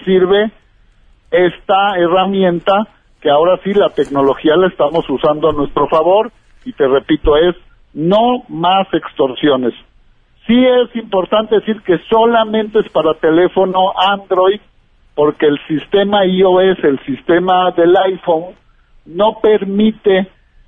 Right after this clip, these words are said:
que se puedan comparar, le llaman pantallas, por políticas internas de Apple. Hemos tratado de convencerlos, de hacerles ver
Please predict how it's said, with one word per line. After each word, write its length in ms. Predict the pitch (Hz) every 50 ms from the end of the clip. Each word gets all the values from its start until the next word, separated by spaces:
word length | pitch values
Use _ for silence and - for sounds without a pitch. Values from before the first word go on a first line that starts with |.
| _ _
que 140 | - 160 147
se 160 | - 165 -
puedan 380 | - 190 196 196 202 196 196
comparar, 800 | - - - 165 156 160 160 - - 175 165 160 170 175 185 175
le 180 | 180 165 147 135
llaman 420 | 143 160 170 175 175 175 170 156
pantallas, 800 | - 175 170 170 160 - - 185 180 180 175 185 190 185 190 - - - - _ _ _ _ _
por 220 | 175 170 165 -
políticas 680 | - 180 170 175 180 220 247 - - 240 - - 202 175 -
internas 720 | 180 175 175 151 - 196 196 208 196 196 196 196 190 190 - - - - - - _ _ _ _ -
de 140 | - 175 185 196
Apple. 500 | 196 208 214 208 _ 220 220 226 233 269 - - -
Hemos 440 | 175 190 208 226 240 240 247 - -
tratado 800 | - 202 196 196 - 220 208 214 214 214 214 208 208 208 190 - - _ _ _ _
de 180 | _ - 175 170 -
convencerlos, 1200 | - 180 175 170 170 170 180 170 170 175 160 - 208 214 226 226 220 208 214 220 220 220 220 190 175
de 120 | 175 165
hacerles 540 | 156 156 - 202 196 190 196 202 196 185 156
ver 380 | 156 175 196 196 202 208 190 196